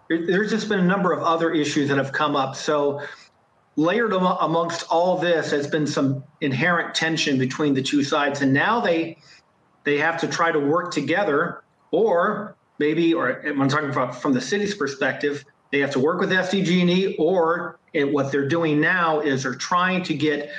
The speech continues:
other companies to bid. And that means if there's some competition out there, maybe the city can drive a harder bargain.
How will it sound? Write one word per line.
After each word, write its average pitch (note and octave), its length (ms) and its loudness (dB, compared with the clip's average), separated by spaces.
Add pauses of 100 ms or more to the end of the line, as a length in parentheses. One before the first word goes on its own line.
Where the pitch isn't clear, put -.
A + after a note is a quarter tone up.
(220)
other F3 220 2
companies G3 640 0
to D3+ 60 -4
bid. C3 420 -2 (920)
And C3+ 180 0
that D#3+ 220 0
means D#3 640 0 (480)
if C3 260 -6 (340)
there's C#3 180 -2
some C3+ 120 2
competition D3+ 680 0
out C3 240 0
there, D3+ 200 0
maybe D3 240 0
the C#3 120 0
city C#3+ 260 -2
can C3+ 100 -2
drive C3+ 260 0
a C3 60 -2
harder B2 260 -2
bargain. G#2 360 -4